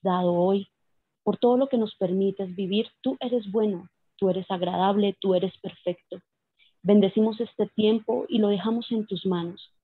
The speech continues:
Pero también bendecimos este, este video, porque sabemos que llegará a multitudes,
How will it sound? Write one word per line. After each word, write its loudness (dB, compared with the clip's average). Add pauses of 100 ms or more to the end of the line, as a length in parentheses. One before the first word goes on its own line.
(360)
Pero 6
también 6
bendecimos 2 (520)
este, 2
este -2
video, 4 (440)
porque -2
sabemos 2 (100)
que 2
llegará -2
a -4
multitudes, -6